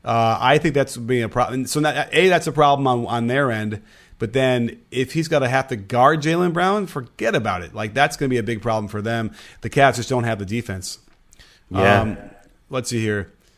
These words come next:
Speaker 1: Uh, let's see. LeBron is gonna be aggressive game two. Yes. I gotta shave. Uh, I don't know. What do you think? I, I kinda been
Speaker 2: No,
Speaker 1: enjoying
Speaker 2: I think
Speaker 1: not
Speaker 2: you
Speaker 1: shaving.
Speaker 2: lean in. Lean in.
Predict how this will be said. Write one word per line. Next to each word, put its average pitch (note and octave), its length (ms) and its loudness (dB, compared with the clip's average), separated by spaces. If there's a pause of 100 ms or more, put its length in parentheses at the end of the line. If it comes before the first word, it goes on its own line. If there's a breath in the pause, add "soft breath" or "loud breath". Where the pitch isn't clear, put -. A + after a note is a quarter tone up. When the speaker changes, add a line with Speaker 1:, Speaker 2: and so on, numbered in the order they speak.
(180)
Speaker 1:
Uh, B2 280 2
let's B2+ 180 -2
see. A2 280 -2
LeBron A2+ 320 -4
is A2 60 -8
gonna A2+ 120 -6
be A2 100 -4
aggressive G2+ 320 -8
game G#2 160 -6
two. A2+ 220 -8
Yes. A2+ 500 -2
I C3+ 140 0
gotta D#3 180 2
shave. F3 640 -2
Uh, C#3 400 2
I - 100 -8
don't G#3+ 120 -4
know. G#3+ 100 -2
What F#3 100 0
do G3 40 -2
you F3+ 60 -2
think? C#3+ 280 -4
I, C3 180 0
I C#3 40 -2
kinda D3+ 420 -2 (720 soft breath)
been C3 180 0
Speaker 2:
No, G#2+ 100 8
Speaker 1:
enjoying G#2 160 8
Speaker 2:
I - 20 6
think C3 140 8
Speaker 1:
not A#2+ 80 4
Speaker 2:
you B2+ 60 2
Speaker 1:
shaving. G#2 280 -2
Speaker 2:
lean C3+ 220 4
in. F2+ 420 0
Lean A#2+ 220 4
in. F#2 220 4